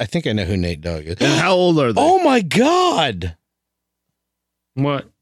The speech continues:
Speaker 1: I just found out that I share a birthday with Jenna Fisher, and I am so excited about that.
Speaker 2: That is
Speaker 3: Ooh,
Speaker 2: very
Speaker 3: Jenna
Speaker 2: exciting.
Speaker 3: Fisher.
Speaker 1: Pam, who was born right here in Fort Wayne, Indiana. Heck yeah.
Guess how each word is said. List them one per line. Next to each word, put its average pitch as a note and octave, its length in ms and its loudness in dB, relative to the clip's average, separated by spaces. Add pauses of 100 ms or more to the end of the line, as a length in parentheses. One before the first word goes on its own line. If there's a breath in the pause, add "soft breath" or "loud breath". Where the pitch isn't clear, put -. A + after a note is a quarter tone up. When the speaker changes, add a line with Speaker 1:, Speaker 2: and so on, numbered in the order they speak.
(180)
Speaker 1:
I D3+ 120 0
just B3 260 0
found A3+ 200 4
out G#3+ 160 4
that F#3 100 2
I F3 100 4
share E3 220 2
a C#3+ 40 0
birthday D#3 360 2
with B2+ 160 2
Jenna D3 260 0
Fisher, C#3 420 -2
and A#2 140 0
I D3 80 0
am G#2+ 140 0
so B2+ 340 0
excited F2+ 440 -2
about B2+ 320 0
that. E2+ 200 -4
Speaker 2:
That A2 60 -2
is A#2+ 100 0
Speaker 3:
Ooh, A#2+ 60 2
Speaker 2:
very A#2+ 260 0
Speaker 3:
Jenna C#3+ 200 -2
Speaker 2:
exciting. F#2+ 180 0
Speaker 3:
Fisher. G2+ 260 -4
Speaker 1:
Pam, F3+ 380 2
who F3+ 120 2
was F#3+ 160 4
born G3+ 440 2
right F3+ 260 2
here A3 240 2
in F3+ 80 0
Fort F3+ 280 0
Wayne, F3 200 2
Indiana. D#3+ 640 0 (1400)
Heck G2+ 220 -4
yeah. F#2 320 -2